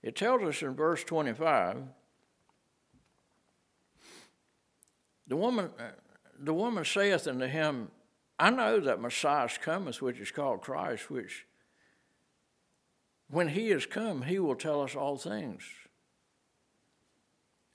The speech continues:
And in verse thir-, twenty-six, Jesus saith unto her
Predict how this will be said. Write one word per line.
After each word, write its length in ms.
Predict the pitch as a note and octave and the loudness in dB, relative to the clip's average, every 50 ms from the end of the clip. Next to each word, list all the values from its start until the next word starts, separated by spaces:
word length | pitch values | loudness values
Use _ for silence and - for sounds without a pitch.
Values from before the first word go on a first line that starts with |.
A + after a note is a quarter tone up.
| _ - | _ -10
And 100 | - A#2+ | -6 -6
in 160 | C3+ D3+ D#3 | -6 -6 -6
verse 360 | D3+ D#3 D#3+ D#3+ D#3 - - | -8 -8 -8 -8 -8 -10 -8
thir-, 240 | - - - - - - _ _ _ _ _ | -8 -8 -8 -8 -12 -20 _ _ _ _ _
twenty-six, 680 | - D3+ C#3+ C#3+ D3+ - - A2+ F#2+ E2+ - - - - - - _ _ _ _ _ _ _ _ _ _ _ _ _ _ _ _ _ _ _ _ _ _ _ _ _ _ _ _ _ _ _ _ - | -10 -10 -8 -8 -8 -6 -6 -4 -6 -6 -8 -12 -18 -18 -18 -20 _ _ _ _ _ _ _ _ _ _ _ _ _ _ _ _ _ _ _ _ _ _ _ _ _ _ _ _ _ _ _ _ -10
Jesus 380 | - C3+ D3+ E3 D#3 C3 - | -4 -4 -2 -2 -4 -6 -8
saith 340 | - D3+ C#3 C#3+ C#3+ B2 - | -8 -6 -4 -4 -4 -4 -6
unto 200 | A2+ F#2+ G2 G2 | -8 -10 -10 -10
her 440 | G#2+ G#2+ G#2+ G2 F#2 F#2 G#2+ B2 | -6 -6 -6 -4 -4 -6 -6 -8